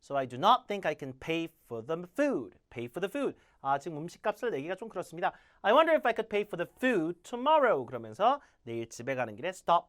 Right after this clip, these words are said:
by 하겠다. 혹은 연락처 내가 주고 명함 주겠다. 아니면 or could I give you my, could you give me, could you give me an account number? 내가 wire, 기억나시죠? Wire the money. 내가 집에 가서 돈 쏠게요.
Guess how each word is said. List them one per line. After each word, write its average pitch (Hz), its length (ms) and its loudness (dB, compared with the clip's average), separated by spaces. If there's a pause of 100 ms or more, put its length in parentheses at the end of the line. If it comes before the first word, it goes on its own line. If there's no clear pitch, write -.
by 190 220 6
하겠다. 123 460 -4 (320)
혹은 254 440 -6
연락처 135 360 -8
내가 120 180 -8
주고 226 580 -8
명함 123 280 -10
주겠다. - 340 -14
아니면 202 360 2 (100)
or 196 420 4
could 185 180 -4
I 180 160 4
give 156 220 -8
you 156 80 -6
my, 143 260 -6 (480)
could 160 240 -4
you 269 160 4
give 220 280 0
me, 127 200 -8
could - 220 -10
you 294 100 2
give 220 240 0
me 165 140 -2
an 147 120 -2
account 127 460 -6
number? 180 380 4 (280)
내가 131 240 0
wire, 196 580 4
기억나시죠? 175 420 -4
Wire 247 600 6
the 208 100 2
money. 175 260 -2 (280)
내가 139 160 -4
집에 120 200 -12
가서 120 160 -8
돈 113 220 -14
쏠게요. 104 360 -16